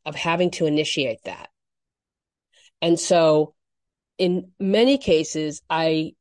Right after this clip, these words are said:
believe these women are waiting for him to ask them to meet, and he's not, and so they're just bailing. I think that's the first one. So guys, I would really try to put it out there,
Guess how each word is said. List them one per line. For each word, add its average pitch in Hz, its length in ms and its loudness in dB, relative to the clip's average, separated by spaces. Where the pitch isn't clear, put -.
believe 165 600 0
these 165 240 -4
women 185 240 4
are 156 200 -4
waiting 175 460 2
for 202 160 0
him 156 480 0
to - 140 -14
ask 165 300 -4
them 156 200 -2
to 143 120 -8
meet, 139 380 -4
and 160 100 0
he's 160 320 -2
not, 190 440 2
and 160 100 -6
so 156 160 -2
they're 147 140 -4
just 139 220 -8
bailing. 143 440 -2
I 151 80 -6
think 165 180 0
that's 160 240 -4
the 165 80 -6
first 147 360 -6
one. 98 200 -10
So 175 220 -2
guys, 175 580 -2
I 208 120 -2
would 233 160 2
really 208 400 2
try 190 240 -2
to 185 80 0
put 190 220 -6
it 180 80 -4
out 160 260 -4
there, 170 500 0